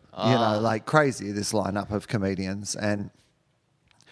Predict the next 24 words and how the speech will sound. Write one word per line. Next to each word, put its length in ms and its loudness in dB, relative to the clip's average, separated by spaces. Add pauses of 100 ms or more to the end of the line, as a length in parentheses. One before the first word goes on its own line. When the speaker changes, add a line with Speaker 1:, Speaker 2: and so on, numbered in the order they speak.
(240)
Speaker 1:
it 80 -16
was 120 -8
two 220 4
shows 440 2
in 60 -4
the 80 -6
concert 340 0
hall 160 2
at 60 -2
the 80 -8
Sydney 260 -2
Opera 260 -2
House. 360 -6
And, 160 -2
you 80 -4
know, 140 0
sometimes 420 -2
in 140 0
comedy, 480 2
like, 320 0
you 80 0
know, 160 4
you 240 2
just, 580 0